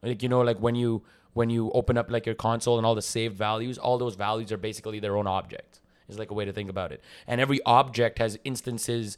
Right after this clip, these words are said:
That means they have things that you can do within the objects and stuff like that. So NumPy is a library, or it's just, it's a class that's basically an object. So NumPy dot something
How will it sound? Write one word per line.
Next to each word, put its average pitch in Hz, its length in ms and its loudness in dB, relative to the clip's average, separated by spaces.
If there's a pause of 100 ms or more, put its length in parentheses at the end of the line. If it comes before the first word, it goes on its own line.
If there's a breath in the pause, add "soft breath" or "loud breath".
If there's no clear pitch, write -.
(220 loud breath)
That 120 140 -2
means 110 120 -4
they 110 120 0
have 110 180 2
things 123 240 -2
that 120 140 -4
you 123 80 -8
can 117 160 -6
do 117 100 -2
within 113 320 -4
the 117 140 0
objects 110 480 0
and 104 80 -10
stuff 104 180 -8
like 92 140 -12
that. 98 180 -8
So 110 80 -6
NumPy 110 640 0 (260 loud breath)
is 120 140 -6
a 110 40 -6
library, 101 540 0
or 95 60 -4
it's 107 80 -8
just, 107 160 -10
it's - 160 -10
a 101 40 -8
class 113 640 -4 (160 soft breath)
that's 110 140 -8
basically 117 360 -4
an 110 60 -4
object. 113 480 -6 (340 soft breath)
So - 180 -2
NumPy 120 720 0
dot 117 300 2
something 107 500 -2